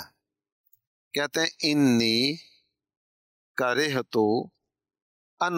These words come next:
اموتا بالارض اللتی ہاجرت منہا۔" میرے آقا، جس شہر کو چھوڑ کر آپ چلے گئے، میرے آقا مکہ مکرمہ میں تھے نا پہلے،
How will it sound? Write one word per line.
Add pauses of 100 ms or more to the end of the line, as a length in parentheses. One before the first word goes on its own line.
اموتا
بالارض
اللتی
ہاجرت
منہا۔" (1800)
میرے
آقا، (1400)
جس
شہر
کو
چھوڑ
کر
آپ (140)
چلے
گئے، (1040)
میرے
آقا
مکہ
مکرمہ
میں
تھے
نا
پہلے،